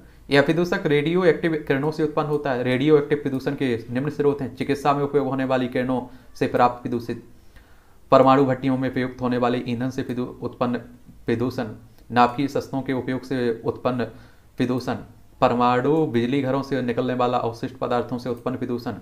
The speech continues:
शोध कार्यों में प्रयुक्त रेडियोधर्मी पदार्थों से उत्पन्न प्रदूषण, सूर्य की पराबैंगनी किरणों से उत्पन्न प्रदूषण। अमेरिका, अमेरिका में अट्ठाईस मार्च उन्नीस सौ उन्यासी में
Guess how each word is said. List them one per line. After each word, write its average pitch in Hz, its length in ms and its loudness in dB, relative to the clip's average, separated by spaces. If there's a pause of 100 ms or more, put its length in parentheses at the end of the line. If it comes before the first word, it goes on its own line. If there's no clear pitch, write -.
(320)
शोध 147 340 6
कार्यों 135 280 2
में 131 120 -6
प्रयुक्त 135 300 -4
रेडियोधर्मी 123 600 -2
पदार्थों 120 400 -2
से 127 120 -8
उत्पन्न 127 280 -6
प्रदूषण, 120 360 -6 (380)
सूर्य 127 240 -2
की 135 100 -2
पराबैंगनी 123 460 0
किरणों 127 260 -4
से 123 140 -6
उत्पन्न 123 280 -4
प्रदूषण। 117 380 -6 (680)
अमेरिका, 143 560 4
अमेरिका 170 680 0
में 110 200 -4
अट्ठाईस 180 420 -2
मार्च 175 220 2
उन्नीस 160 300 -2
सौ 165 160 6
उन्यासी 131 640 -2
में 120 280 -4